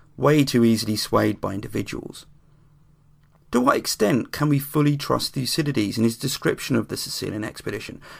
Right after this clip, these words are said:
and how does he position it in terms of his own attitude to Athens? In this episode,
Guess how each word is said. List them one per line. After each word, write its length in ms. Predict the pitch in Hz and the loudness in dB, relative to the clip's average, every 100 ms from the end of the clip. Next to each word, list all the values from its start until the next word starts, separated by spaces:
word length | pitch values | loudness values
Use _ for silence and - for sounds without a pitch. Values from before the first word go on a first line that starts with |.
| - | 2
and 80 | 160 | 4
how 140 | 202 | 6
does 140 | 196 | 4
he 100 | 185 | -2
position 480 | 180 151 160 - 107 | -4 -2 0 -2 -4
it 140 | 98 - _ - | -8 -10 _ 0
in 140 | 117 | 2
terms 320 | 131 123 120 | 4 4 4
of 60 | 127 | 2
his 120 | 127 | 2
own 220 | 113 110 - | 2 0 -2
attitude 520 | 151 156 - 107 - | -6 -6 -8 -8 -8
to 100 | - | -10
Athens? 400 | - - - - _ _ _ _ _ | -12 -16 -16 -18 _ _ _ _ _
In 120 | - 131 | 2 4
this 180 | 180 | 4
episode, 560 | 113 101 - 104 92 | 0 -2 -4 -4 -6